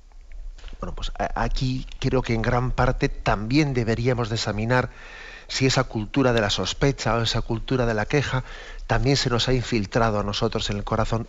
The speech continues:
y nos dificulta confiar en la Iglesia también. Y confiar en Dios, ojo,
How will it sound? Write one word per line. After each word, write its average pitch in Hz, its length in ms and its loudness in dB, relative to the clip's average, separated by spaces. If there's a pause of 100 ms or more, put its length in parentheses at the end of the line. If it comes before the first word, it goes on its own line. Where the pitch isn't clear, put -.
(100)
y 180 140 4
nos 156 420 2
dificulta 135 880 0 (800)
confiar 120 480 2
en 107 80 0
la 95 100 0
Iglesia 101 400 0
también. 120 420 0 (440)
Y 165 100 4
confiar 131 440 2
en 131 140 4
Dios, 131 300 0
ojo, - 320 -6